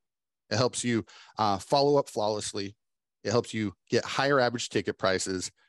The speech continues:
And, uh, they just changed their logo. And Kurt was doing a live video the other day, and someone said, "Kurt, the outline of your new logo kinda looks like a Viagra pill." And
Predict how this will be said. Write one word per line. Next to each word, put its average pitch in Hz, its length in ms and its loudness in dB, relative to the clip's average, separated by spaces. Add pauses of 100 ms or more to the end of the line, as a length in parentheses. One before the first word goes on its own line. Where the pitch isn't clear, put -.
(360)
And, 120 340 2
uh, 104 280 4
they 123 140 2
just 185 300 2
changed 160 400 -2
their 120 120 0
logo. 110 480 -2
And 101 140 -8
Kurt 151 280 -2
was 110 140 -4
doing 113 220 -2
a 98 60 -4
live 110 420 -4
video 101 320 -4
the 95 160 -2
other 92 120 -4
day, 98 140 -6
and 95 120 -8
someone 104 180 -6
said, - 160 -6
"Kurt, 180 380 -2
the 107 200 -2
outline 165 340 0
of 135 80 -2
your 131 100 -4
new 139 140 -2
logo 120 520 0 (300)
kinda 127 160 -4
looks 127 200 -4
like 139 140 -4
a 135 60 -2
Viagra 139 520 -2
pill." 90 280 -8
And 98 200 -8